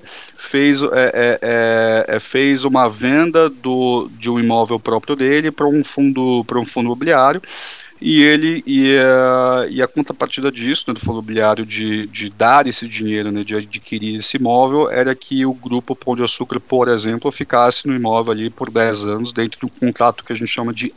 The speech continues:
atípico, né? Esse contrato atípico, ele funciona como qualquer outro contrato de locação com alguma, com uma que a gente chama de peculiaridades, né? E a diferença na prática é a multa rescisória, né?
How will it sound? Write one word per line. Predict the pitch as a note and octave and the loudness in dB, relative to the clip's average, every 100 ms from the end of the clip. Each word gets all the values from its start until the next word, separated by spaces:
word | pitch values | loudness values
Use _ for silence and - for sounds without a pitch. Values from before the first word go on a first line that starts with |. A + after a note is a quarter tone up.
| - | 0
atípico, | C3 C3+ - - G#2 - - - - | 0 0 -8 -12 -12 -16 -20 -20 -14
né? | - - - - - - - - | -14 -14 -20 -20 -20 -20 -20 -18
Esse | - | -8
contrato | F#3 E3 D#3+ | -2 0 0
atípico, | D#3+ - F3+ F3+ - G3 F#3+ - - | 0 -2 -8 -8 -4 -4 -6 -16 -12
ele | - D3+ | -6 -2
funciona | D3+ C#3+ D3 | 0 -2 -4
como | C#3 D3 | -4 -6
qualquer | C3+ C#3 C#3+ | -4 -4 0
outro | C#3 - | -2 -2
contrato | C3+ C3 B2 - | -6 -2 -2 -2
de | C3 | -2
locação | C#3 - D#3+ - E3 F3+ | 0 0 -2 0 -2 -2
com | - F#3 F3+ | -6 -4 0
alguma, | E3+ D#3 E3 E3 D#3 C3 A2 G#2+ G#2+ | 0 -2 0 4 4 4 2 -2 -6
com | - C3 | -8 -4
uma | C3 C3 A#2+ | 0 0 0
que | A2 A2+ | -2 -6
a | |
gente | A#2+ | -6
chama | - B2+ | -4 -6
de | A#2+ | -4
peculiaridades, | B2+ - B2 B2+ G2+ F#2+ F#2 | -6 -4 -4 -2 -2 -2 -2
né? | G#2+ G#2+ | -4 -2
E | A2 | 0
a | |
diferença | G#2+ - C3 B2+ D#3 - D3 C3 - - - - - - - | -2 -2 0 2 2 2 -2 -2 -20 -20 -20 -20 -20 -20 -4
na | A#2 | 0
prática | A2+ - B2 E3 - - C3+ | 0 2 4 4 2 -6 -2
é | A#2+ D3+ - - - - - | 0 -2 -6 -20 -20 -12 0
a | D#3+ | 0
multa | C3+ B2 C3+ | 0 -4 -4
rescisória, | A#2+ B2 C#3 A2+ G2 F#2+ | -4 -4 -6 -6 -6 -8
né? | F2+ | -14